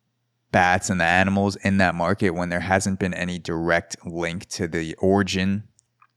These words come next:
of the virus starting there. You know, like, how are people gonna realize that? Yeah,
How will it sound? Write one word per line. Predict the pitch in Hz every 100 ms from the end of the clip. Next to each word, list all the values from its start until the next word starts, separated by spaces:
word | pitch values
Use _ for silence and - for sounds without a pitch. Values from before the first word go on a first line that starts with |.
| - - -
of | 107 98 98
the | 101 95 90 90 - - - - - _ _ _ _ _ _ _
virus | - 104 98 92
starting | - 104 90 90
there. | 90 90 113 - _ _ _ _ _ _
You | 98
know, | 92
like, | 87
how | - 98 107
are |
people | - 113 101
gonna | 87 78
realize | 87 90 90 92
that? | 92 90
Yeah, | 117 -